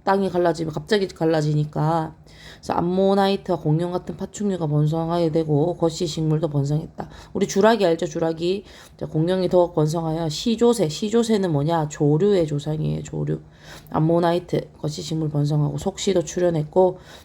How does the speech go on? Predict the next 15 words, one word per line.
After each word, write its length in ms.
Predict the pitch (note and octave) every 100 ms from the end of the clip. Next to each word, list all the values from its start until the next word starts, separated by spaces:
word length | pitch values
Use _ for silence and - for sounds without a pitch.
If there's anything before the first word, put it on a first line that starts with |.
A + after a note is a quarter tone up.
| -
공룡 360 | D#3 D#3+ F#3+ F3+
등이 280 | E3+ E3+
멸종했다. 1200 | E3 D#3 E3 E3+ G3 E3 D3 - D#3 E3+ F3 D3+ _ _ - - - _ _ - - - - - - - - -
신생대 480 | A#3 A#3 B3 A3
가면 220 | G3 F3+ E3
빙하기가, 540 | F3+ G3 G3 G3+ E3
간-, 220 | D#3+ E3+
간빙기가 460 | - E3 F3 F#3+ F#3
너무 340 | D3+ D#3+ F#3
반복이 380 | F3+ D3 D#3+ F3
심해요. 680 | D3+ F3+ F3 E3+ D3+ D#3+ - - - - -
그래서, 600 | E3+ D#3+ D#3+ G#3 F#3+ D3+ - -
어, 140 | - D#3
얘는 600 | D#3 E3 E3+ E3+ E3+ E3
지금 640 | D#3 E3 E3+ F3+ F3+ F#3+